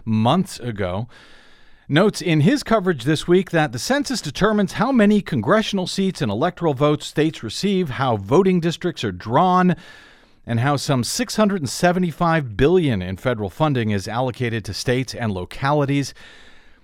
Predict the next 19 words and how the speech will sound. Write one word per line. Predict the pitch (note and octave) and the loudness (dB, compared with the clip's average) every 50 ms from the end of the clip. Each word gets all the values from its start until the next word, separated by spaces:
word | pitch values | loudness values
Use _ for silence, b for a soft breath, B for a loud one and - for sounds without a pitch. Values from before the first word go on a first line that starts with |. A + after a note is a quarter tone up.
| B B B - | B B B -6
He | - D3 B3+ D4 | 0 2 4 4
reports | D4+ A3+ D3+ B2+ - - - C3+ G#2+ G#2+ A#2+ A2 - - | 4 4 2 0 0 0 0 0 0 -2 -4 -8 -6 -2
that | - C3+ C3 - | -2 -2 -2 -4
five | - - - - - D#3+ F3+ G#3 A#3 B3+ C4+ C4 G#3 - | -8 -16 -6 0 0 2 2 2 0 0 -2 -4 -4 -8
former | - - - - E3+ F3+ G#3 A3+ A3+ A#3 A#3 | -14 -12 -4 -2 0 0 2 2 0 0 0
directors | F#3+ F3 G3 F#3 D#3 D#3+ F3+ G3+ - - G#3 D3 F#2+ D2+ - - | 0 0 0 2 2 2 2 2 0 0 0 0 0 -2 -6 -10
of | - - C3 D3 C#3+ B2 G#2+ | -4 0 0 2 2 0 -4
the | B2 B2+ | -4 -2
U | C#3 D3+ C#3 C3 | 0 2 2 2
S | B2+ A2+ | 2 0
Census | - - D3 C3+ B2 - - A#2 G2 | 0 -2 -2 -2 -2 -4 -6 -10 -8
Bureau | - B2 B2 B2 B2+ C#3+ F3+ | -4 0 0 2 2 2 0
who | F3 C3 A#2+ | 0 -2 -4
served | G#2 - - D#3 C#3 C#3+ C3 A#2 | -6 -2 0 0 0 0 0 -2
under | C3 B2 A2 G#2 | -2 -2 -2 -4
presidents | - - D#3 D3 C3 A#2+ B2 B2+ B2 A2+ - | -4 -2 0 0 0 -2 -2 -4 -2 -2 -2
of | A#2+ G#2+ G2+ F#2+ | -4 -4 -4 -2
both | - A#2 C#3+ F#3 F3+ - - | 0 0 2 0 0 -4 -4
parties | - A2+ F#2 E2 D#2+ F#2+ B2 - B | -2 -2 -2 -2 -4 -8 -10 -12 B